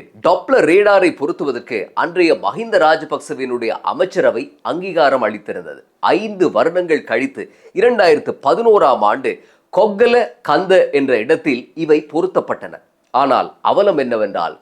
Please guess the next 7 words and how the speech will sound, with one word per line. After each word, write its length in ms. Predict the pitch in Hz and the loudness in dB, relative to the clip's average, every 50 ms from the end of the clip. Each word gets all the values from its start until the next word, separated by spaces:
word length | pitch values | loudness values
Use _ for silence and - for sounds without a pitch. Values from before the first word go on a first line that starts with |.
| _ - | _ -6
குறுகிய 420 | 240 269 277 254 233 247 240 202 - - - | -4 -2 0 0 0 0 0 0 0 0 0
பாதை 320 | 139 156 190 196 208 190 165 143 | 2 2 4 4 2 2 4 2
வழியாக 520 | 135 135 135 131 123 117 - - 107 - - - _ _ _ _ - | 2 2 2 2 2 2 0 -2 -6 -10 -10 -12 _ _ _ _ 0
கிரேன் 320 | 196 240 269 277 269 240 185 165 | 2 4 4 4 2 2 2 2
வழியே 420 | 170 170 170 170 165 156 - - - | 2 4 4 4 2 2 2 0 -4
தூக்கிச் 340 | 131 131 - - 190 - 170 | -8 -8 -6 -10 -10 -8 -6
சென்றபோது 600 | 160 135 135 110 120 120 113 101 104 101 - | -4 -4 -4 -4 -6 -8 -8 -8 -10 -12 -12